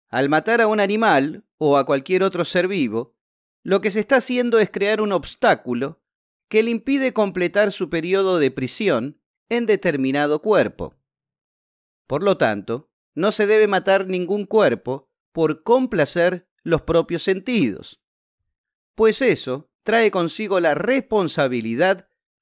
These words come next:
por la actividad pecaminosa. Tres.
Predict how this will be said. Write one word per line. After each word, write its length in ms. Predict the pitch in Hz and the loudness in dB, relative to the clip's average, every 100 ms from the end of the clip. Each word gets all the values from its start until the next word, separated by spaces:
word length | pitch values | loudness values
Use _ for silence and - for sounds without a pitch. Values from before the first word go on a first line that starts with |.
| _ | _
por 240 | 180 143 | 0 2
la 140 | 139 131 | 2 0
actividad 680 | 117 135 123 123 160 156 - | -2 -4 -2 2 2 0 -4
pecaminosa. 840 | 151 147 151 120 87 - 80 - _ _ _ _ _ _ _ _ _ _ _ _ _ _ _ _ | -4 -2 -2 -2 -6 -10 -16 -18 _ _ _ _ _ _ _ _ _ _ _ _ _ _ _ _
Tres. 460 | - 202 120 - | -2 0 -2 -6